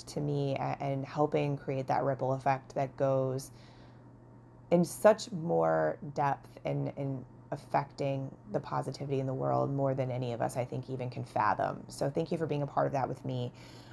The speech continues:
As always, I appreciate you. Thank you for listening. If these conversations are things that you would like to know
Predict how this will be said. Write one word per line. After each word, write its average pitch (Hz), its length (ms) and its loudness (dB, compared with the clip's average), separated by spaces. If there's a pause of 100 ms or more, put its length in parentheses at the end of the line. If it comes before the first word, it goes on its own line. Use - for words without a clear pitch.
(120)
As 165 200 8
always, 143 680 2 (360)
I 151 40 -2
appreciate 156 500 -6
you. - 200 -6 (360)
Thank 156 160 0
you 151 60 -6
for 156 120 -2
listening. - 420 -6 (1300)
If 294 180 6
these 240 200 2
conversations 175 680 0
are 151 100 0
things 147 340 -4
that 143 260 -2
you 147 100 -2
would 147 160 -4
like 139 200 0
to - 120 -8
know 135 580 -2